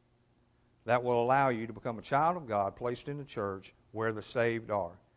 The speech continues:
and to remain faithful. We encourage you to do that tonight. As a child of God, if your life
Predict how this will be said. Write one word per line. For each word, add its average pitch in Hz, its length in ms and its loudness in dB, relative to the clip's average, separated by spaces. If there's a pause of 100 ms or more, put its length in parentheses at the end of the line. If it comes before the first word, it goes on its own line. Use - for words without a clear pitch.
(260)
and 98 80 -18
to 101 40 -12
remain 107 280 -8
faithful. 101 380 -8
We 92 80 -12
encourage 120 380 -4
you 117 80 -6
to 107 80 -14
do 117 160 -4
that 120 180 2
tonight. 123 380 -2 (380)
As 110 100 -2
a 110 60 -6
child 131 340 10
of 110 120 2
God, 131 340 8
if 110 140 -4
your 120 160 0
life 120 400 6